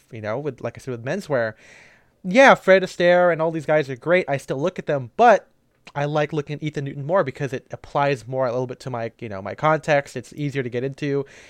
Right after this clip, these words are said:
It's easier to replicate and, and pull references from. But, you know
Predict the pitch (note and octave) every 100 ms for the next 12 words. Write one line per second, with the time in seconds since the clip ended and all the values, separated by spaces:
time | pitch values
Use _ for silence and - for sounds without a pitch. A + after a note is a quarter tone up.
0 | - D3+ D3 C3+ B2+ B2+ C3+ C#3+ - C3+
1 | B2+ C3 - B2+ A#2 C#3 B2 B2+ - C#3+
2 | C3 - - A#2 G#2 G2+ _ _ _ _
3 | _ C3 - C3 A#2 - C#3+ C3 A2 G2+
4 | B2+